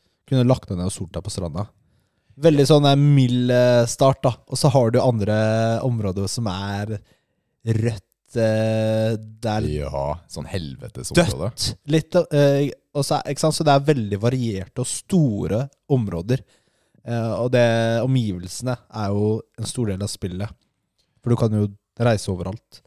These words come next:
Speaker 2: Ja, jeg husker første gang jeg kom til det som var sånn der, eh, gyldent og flott, så ut som et sånn høstlandskap.
Speaker 1: Mm.
Speaker 2: Ja, det var så fint. Jeg husker ikke hva det heter i farta.
Speaker 1: Det er det nord.
Speaker 2: Mm.
Speaker 1: Ja.
Speaker 2: Men det er også, for meg da, som jeg nevnte litt,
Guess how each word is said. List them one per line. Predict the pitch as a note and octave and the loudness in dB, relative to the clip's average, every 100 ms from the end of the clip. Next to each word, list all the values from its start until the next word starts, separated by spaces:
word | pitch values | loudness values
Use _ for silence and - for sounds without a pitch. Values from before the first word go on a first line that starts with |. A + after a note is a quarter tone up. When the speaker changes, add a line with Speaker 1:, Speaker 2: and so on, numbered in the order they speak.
| _ | _
Speaker 2:
Ja, | F#2 G2+ | -6 -4
jeg | G#2+ A#2 | -4 -6
husker | - | -10
første | G#2+ G#2 F2 | -14 -12 -10
gang | D#2+ | -10
jeg | E2 | -10
kom | D#2 D2 | -14 -12
til | E2+ | -10
det | D#2 D2+ D2+ - _ _ _ | -8 -10 -12 -16 _ _ _
som | - D#2+ | -12 -10
var | |
sånn | D#2 D2 | -10 -12
der, | C#2 C#2 | -12 -14
eh, | C#2+ C#2+ - | -16 -16 -16
gyldent | F#2+ F#2 G#2 F#2 C#2 C#2 C#2 D#2+ | -16 -4 -2 -2 -6 -14 -16 -16
og | |
flott, | - A#2 - _ | -10 -8 -8 _
så | - F#2+ | -8 -8
ut | |
som | - | -6
et | D#2 | -10
sånn | D#2+ F#2+ | -6 -6
høstlandskap. | - - - A#1 A#1+ - E2 F#2 _ - | -6 -10 -16 -16 -12 -12 -12 -14 _ -6
Speaker 1:
Mm. | D3+ B2 G2+ A2+ C3+ _ | -2 -2 -2 -4 -8 _
Speaker 2:
Ja, | D2+ | -12
det | D#2 | -10
var | C#2+ B1 | -10 -10
så | - D2 C2+ C#2 | -14 -12 -12 -12
fint. | - F2 | -14 -14
Jeg | E2+ | -14
husker | D#2+ D#2+ | -14 -14
ikke | D2+ | -14
hva | D#2 | -12
det | D#2 | -14
heter | D2 | -18
i | |
farta. | - - - _ _ | -20 -20 -20 _ _
Speaker 1:
Det | B2+ | 2
er | C3+ | 2
det | B2 A2+ | 4 0
nord. | A2+ G#2+ G2 F#2 F#2+ F#2 - _ | 0 -2 -2 -6 -6 -10 -14 _
Speaker 2:
Mm. | G2 E2+ E2 - _ _ _ - - _ _ _ _ _ | -12 -10 -12 -18 _ _ _ -20 -20 _ _ _ _ _
Speaker 1:
Ja. | G2 | -6
Speaker 2:
Men | A#2+ C3 C3+ C3+ _ _ _ _ _ | -4 -4 -6 -12 _ _ _ _ _
det | A2 | 2
er | A#2 | 4
også, | F#2+ - C3 C3+ - A2 | 2 0 0 0 -4 -8
for | B2 | -4
meg | A2+ B2+ | -2 0
da, | A2+ | -2
som | - | -2
jeg | G#2+ | -4
nevnte | G#2+ F2 - | -4 -6 -8
litt, | A2+ | -10